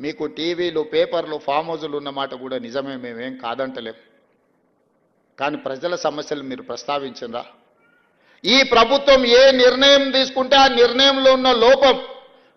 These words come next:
లేదా ఈ ప్రభుత్వం తీసుకున్న నిర్ణయంలో మంచి అనేది మీకు ఎక్కడ కనిపించలేదా? మీ అనుభవంతోని మంచిని అభినందిస్తూనే, ప్రభుత్వాన్ని భుజం తడుతూనే,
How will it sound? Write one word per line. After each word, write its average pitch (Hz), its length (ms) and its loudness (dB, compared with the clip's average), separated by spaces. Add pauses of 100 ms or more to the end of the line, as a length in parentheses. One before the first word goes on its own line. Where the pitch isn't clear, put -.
(140)
లేదా 269 380 4
ఈ 262 60 2
ప్రభుత్వం 262 540 2
తీసుకున్న 262 400 0
నిర్ణయంలో 254 800 2 (800)
మంచి 220 500 0
అనేది 269 360 4
మీకు 240 220 -4
ఎక్కడ 233 220 0
కనిపించలేదా? 214 880 0 (920)
మీ 226 220 2
అనుభవంతోని 269 760 4
మంచిని 254 440 2
అభినందిస్తూనే, 254 960 2 (1600)
ప్రభుత్వాన్ని 277 600 4
భుజం 226 360 2
తడుతూనే, 262 880 2